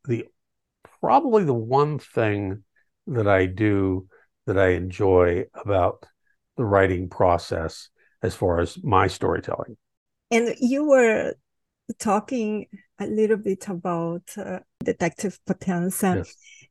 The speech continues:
Speaker 2: And there is something you said. Detective Potenza is the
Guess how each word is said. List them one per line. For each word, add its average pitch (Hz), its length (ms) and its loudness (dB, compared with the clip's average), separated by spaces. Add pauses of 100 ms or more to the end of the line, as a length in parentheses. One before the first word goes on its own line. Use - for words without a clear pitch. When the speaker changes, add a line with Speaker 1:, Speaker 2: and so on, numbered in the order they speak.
Speaker 2:
And 254 260 4
there 269 120 4
is 285 220 2
something 269 560 -2
you 247 360 0
said. 196 580 -2 (680)
Detective 277 1000 0
Potenza 240 720 -4 (240)
is 277 300 -2
the 196 260 -2